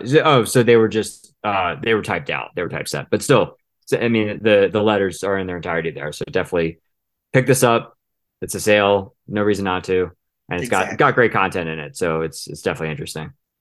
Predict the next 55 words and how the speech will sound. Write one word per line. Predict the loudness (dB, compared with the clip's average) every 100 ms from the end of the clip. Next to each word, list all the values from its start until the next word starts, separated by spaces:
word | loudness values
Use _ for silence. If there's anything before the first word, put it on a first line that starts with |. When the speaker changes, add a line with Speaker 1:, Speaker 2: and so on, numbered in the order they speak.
| _ _
Speaker 2:
Send | 0 4
us | 4 4
a | 2
picture. | 0 -2 -6 -10 _ _ _ _
We | -12
wanna | -8 -6 -6
see | -8
you | -6 -6
get | -6 -6
that | -8 -8
stuff | -10 -10
from | -8 -10
the | -8
sale. | -6 -2
Any | 2 2 4
movies | 2 0 -4 -6
we've | -8 -6
done | -4 -4 -4
that's | -8 -6
in | -6 -4
the | -4
sale, | -2 -2 0 -2 -2
why | 0 2
not? | 0 -6 -8
Speaker 1:
Yeah. | -10 _ _ _ _ _
Speaker 2:
If | 0
Speaker 1:
I |
Speaker 2:
you | 4
Speaker 1:
mean, | 6
Speaker 2:
got | 4 0
Speaker 1:
any | 0 2 4
movies | 6 6 8
that | 6
you | 6
get | 2
from | 2
the | -2
sale | 0 0
in |
general, | 0 0 -2
but | 0 2
yeah, | 2
in | 2
particular, | 0 -2 0 0
maybe | -2 -2
ones | -4 -6
that | -10
pertain | -8 -6 -4
to | -4 -4 -6
the, | -8 -8 _ _ -10
the | -4
podcast | 0 0 0 -6 -8 _
for | -12
sure. | -4 -2 -4 -8
But | -12 -14